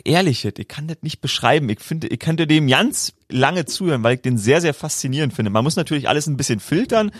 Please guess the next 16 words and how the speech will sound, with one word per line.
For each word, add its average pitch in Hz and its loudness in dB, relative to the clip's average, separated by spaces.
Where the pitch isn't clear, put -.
und 147 -2
auch 127 -2
wissen, 139 -2
okay, 151 2
er 131 4
erzählt 147 0
die 139 -4
Dinge 143 2
so, 143 4
damit 131 0
er 143 4
nicht 143 0
immer 135 0
schlecht 117 -4
dasteht, 170 -2
aber 151 0